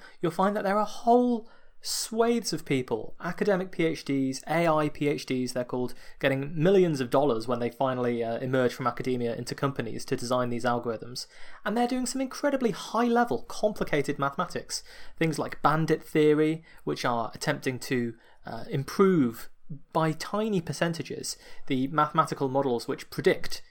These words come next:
in advance how likely you are to click on an individual video.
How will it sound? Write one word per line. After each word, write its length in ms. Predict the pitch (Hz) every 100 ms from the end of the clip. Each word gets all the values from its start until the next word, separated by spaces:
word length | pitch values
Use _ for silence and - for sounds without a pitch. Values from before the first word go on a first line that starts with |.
| -
in 100 | 139
advance 380 | 127 151 120 -
how 160 | - 131
likely 320 | 131 - 135
you 120 | 120
are 120 | 120
to 80 | -
click 320 | - 139 -
on 100 | 131
an 80 | 123
individual 460 | 127 123 123 127 120
video. 340 | 139 110 -